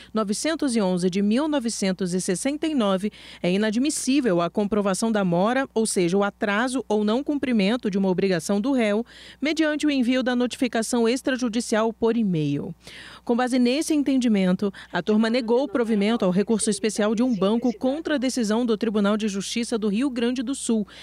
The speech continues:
rejeitando a tese de comprovação da mora após o envio da notificação extrajudicial por correio eletrônico.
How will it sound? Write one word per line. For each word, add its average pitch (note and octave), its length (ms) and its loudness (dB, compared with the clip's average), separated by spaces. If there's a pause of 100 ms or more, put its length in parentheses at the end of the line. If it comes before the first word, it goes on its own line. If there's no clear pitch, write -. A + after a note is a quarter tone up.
(140)
rejeitando C#4 560 0
a B3 60 0
tese G#3+ 440 0
de F#3+ 120 -2
comprovação C4+ 840 -2
da A3+ 140 2
mora F#3+ 320 2 (200)
após C#4 480 -2
o C#4 60 0
envio B3 360 0
da A#3 140 0
notificação A#3+ 760 -2
extrajudicial B3 920 -2
por D#4+ 320 -4
correio A3+ 580 -2
eletrônico. D#3+ 840 -4